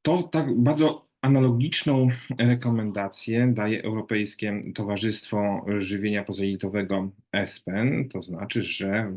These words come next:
właśnie żywienie przez wgłębnik powinno być jak najszybciej wdrożone w ostrej fazie, mm, wstrząsu, jeżeli tylko pojawia się dysfagia lub jeżeli pacjent w ogóle z innych powodów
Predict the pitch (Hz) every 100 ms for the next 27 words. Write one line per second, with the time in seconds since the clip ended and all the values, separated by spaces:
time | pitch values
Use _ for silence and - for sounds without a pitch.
0 | 90 107 127 120 107 95 95 107 101 -
1 | 95 92 90 92 107 107 120 110 - 98
2 | 104 104 104 101 95 - 117 143 139 127
3 | 107 - 117 101 87 101 95 110 113 113
4 | - - - _ - 135 165 - 107 -
5 | 113 101 95 101 98 - 104 107 104 101
6 | 101 - - 104 120 123 123 117 117 117
7 | 120 - 131 117 104 - 101 98 101 95
8 | 90 - 110 120 113 120 151 117 110 107
9 | 107 117 120 107 98 90 139 143 104 -
10 | 120 131 117 - 95 95 95 143